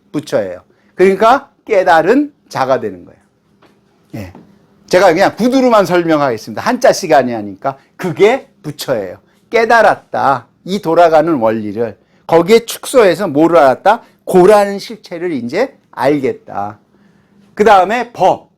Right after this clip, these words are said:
그러면 우리가 통상적으로 뭐냐? 가르침을 적어 놓은 거예요. 내가 대지대각을 했어요. 그러면은 내가 깨달은 방법이 다른 거야. 그러면은 그거를 글로 남겼죠. 문자가 있으니까.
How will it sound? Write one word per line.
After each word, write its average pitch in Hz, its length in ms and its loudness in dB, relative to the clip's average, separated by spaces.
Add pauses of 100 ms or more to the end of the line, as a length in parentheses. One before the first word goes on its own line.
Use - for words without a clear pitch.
(140)
그러면 208 640 -2
우리가 185 580 0
통상적으로 185 720 -4
뭐냐? 143 340 -2 (300)
가르침을 214 920 0 (520)
적어 170 380 2
놓은 151 180 2
거예요. 101 260 -2 (280)
내가 233 520 2
대지대각을 170 800 -2
했어요. 170 580 0 (200)
그러면은 247 520 0 (180)
내가 180 380 2
깨달은 220 500 2
방법이 151 560 -2 (140)
다른 139 360 -2
거야. 101 320 -2 (320)
그러면은 220 460 2
그거를 165 500 0 (440)
글로 254 340 2
남겼죠. 156 520 0
문자가 139 440 0
있으니까. 117 640 -4